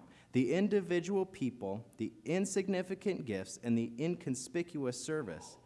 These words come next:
God delights to use such things because, in First Corinthians one twenty-seven, it says, "God hath chosen the foolish things of the world to confound the wise.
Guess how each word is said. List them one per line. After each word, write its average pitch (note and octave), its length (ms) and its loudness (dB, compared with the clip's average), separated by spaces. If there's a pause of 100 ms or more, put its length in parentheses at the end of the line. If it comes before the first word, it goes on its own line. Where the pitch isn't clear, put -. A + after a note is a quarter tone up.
(340)
God D#3+ 320 4
delights D#3+ 480 4
to C#3 120 -4
use B2 460 2
such - 460 -2
things A#2 360 2
because, A#2+ 760 -2 (500)
in A2 100 0
First E3 280 0
Corinthians D3+ 560 0
one B2 240 2
twenty-seven, C3 680 0
it - 120 -6
says, - 480 -4 (1000)
"God C#3 360 4
hath C3+ 280 -2
chosen F3+ 480 0
the F3+ 80 0
foolish F#3 500 -2
things G#2 420 -2 (260)
of C#3 140 0
the C3+ 80 0
world A2 300 2
to - 80 -8
confound G#2+ 500 0
the G#2 40 2
wise. E2+ 500 -4